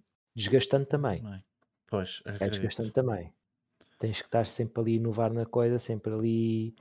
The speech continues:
Speaker 2: Sempre com muito planeamento
Speaker 1: um
Speaker 2: de como é que
Speaker 1: bocado, um
Speaker 2: vais
Speaker 1: passo à frente, apesar de só da Poppin às vezes parece estar a fazer malabarismo. <laughs> Tipo, não
Speaker 2: Certo.
Speaker 1: sabe como é que as coisas acontecem.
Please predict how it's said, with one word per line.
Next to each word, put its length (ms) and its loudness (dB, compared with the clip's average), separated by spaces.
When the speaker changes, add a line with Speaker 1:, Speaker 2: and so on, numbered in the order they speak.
Speaker 2:
Sempre 340 -4
com 80 0
muito 180 -2
planeamento 600 -2
Speaker 1:
um 60 4
Speaker 2:
de 40 0
como 160 -4
é 80 6
que 60 8
Speaker 1:
bocado, 320 4
um 320 0
Speaker 2:
vais 60 -4
Speaker 1:
passo 320 4
à 80 4
frente, 500 -2
apesar 220 2
de 60 -2
só 120 0
da 100 0
Poppin 320 2
às 100 0
vezes 140 0
parece 220 0
estar 100 0
a 20 0
fazer 240 -2
malabarismo. 640 -2
<laughs> 640 2
Tipo, 240 8
não 120 12
Speaker 2:
Certo. 0 -
Speaker 1:
sabe 240 8
como 140 4
é 60 8
que 120 4
as 80 4
coisas 220 6
acontecem. 600 2